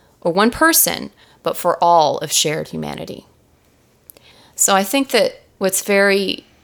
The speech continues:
incredible about this man's life is it continues its ripples of peace, like he says, truth,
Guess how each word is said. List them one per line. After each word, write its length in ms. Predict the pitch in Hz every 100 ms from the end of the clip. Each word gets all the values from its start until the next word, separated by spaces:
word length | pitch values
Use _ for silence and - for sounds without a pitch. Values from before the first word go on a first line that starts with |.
| -
incredible 480 | 185 - 196 190 180
about 180 | 160 160
this 140 | 156
man's 220 | 160 151
life 240 | 151 147 156
is 280 | 147 - -
it 120 | 165
continues 1000 | - 165 - - 214 226 190 156 170 - -
its 160 | 165
ripples 420 | 170 165 160 156
of 260 | - 151 -
peace, 500 | - 185 165 - - - - _ _ _ _
like 200 | 175 170
he 100 | 190
says, 260 | - 165 - _ _ _ _ _
truth, 520 | - 220 185 180 -